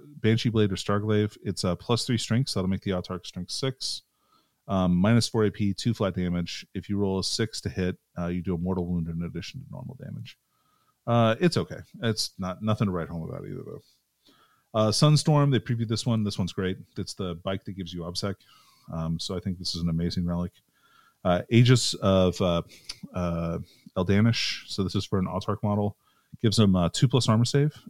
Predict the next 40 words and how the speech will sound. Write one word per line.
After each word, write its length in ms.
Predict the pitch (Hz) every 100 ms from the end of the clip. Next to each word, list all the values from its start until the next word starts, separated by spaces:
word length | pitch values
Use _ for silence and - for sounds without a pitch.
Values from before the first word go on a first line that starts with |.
| _
and 340 | 98 95 90
minus 300 | 90 101 101
one 120 | 101 87
to 60 |
damage. 400 | 85 85 82 - _ -
I 60 |
think 140 | 120 147
this, 240 | 110 - -
this, 220 | 95 - -
that, 180 | 92 -
that 80 | 98
one's 140 | 95
decent. 320 | - 82 - - _ _ _ _ _ _ _ _ _ _ _ _ _ _
Um, 360 | 98 90 87 80 - - _ -
and 120 | 110
then 120 | 120
we 60 | 123
have 140 | 120 107
the 80 |
Weeping 340 | 95 104 123 135
Stones. 480 | - 143 147 143 -
This 180 | 127
is 100 | 143
the 80 | 131
one 160 | 151 147
I've 120 | 117
been 100 | 131
taking 320 | 123 117 123
on 120 | 113 101
pretty 180 | 110
much. 300 | 107 104 -
This 180 | - 92
is, 140 | 113 110
like, 120 | 101
my 120 | 98
baseline 340 | 92 90 90
relic 300 | 87 87 87
I've 60 | 87
been 80 | 87
taking. 360 | - 92 101